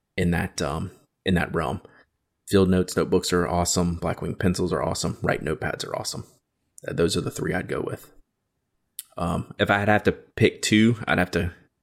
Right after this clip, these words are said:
I would still stick with Blackwing, and it would act-, I would probably still stick with Field Notes just because I've been with them the longest. It would be hard to not have those Write notepads 'cause I think they're fan-frigging-tastic. I mean, I think they, you,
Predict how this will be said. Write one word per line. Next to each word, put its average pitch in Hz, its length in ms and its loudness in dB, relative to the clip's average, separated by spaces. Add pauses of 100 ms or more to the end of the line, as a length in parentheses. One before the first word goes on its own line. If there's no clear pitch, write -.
(260)
I - 100 -2
would 87 120 2
still - 360 4
stick - 360 -2
with - 160 -2
Blackwing, 92 600 2 (200)
and 87 360 0 (360)
it - 80 0
would 101 120 6
act-, 90 280 2
I 90 60 2
would 92 160 0
probably 98 240 4
still 92 200 2
stick - 220 0
with - 120 -6
Field 90 240 4
Notes 87 480 0 (560)
just - 160 -4
because 90 180 -4
I've 90 160 -2
been 90 140 2
with 90 120 -2
them 90 140 2
the 90 80 -2
longest. 98 560 2 (760)
It 110 100 8
would 98 140 6
be 92 100 4
hard 90 400 0
to - 80 2
not 90 380 -2
have 87 200 -2
those 76 200 -4
Write - 220 -4
notepads - 400 -6
'cause - 140 -4
I 87 60 2
think - 220 0
they're - 100 -2 (520)
fan-frigging-tastic. 85 1040 -2
I 98 100 2
mean, 90 200 4
I 92 60 -2
think - 240 -2
they, 80 420 0
you, 113 220 -2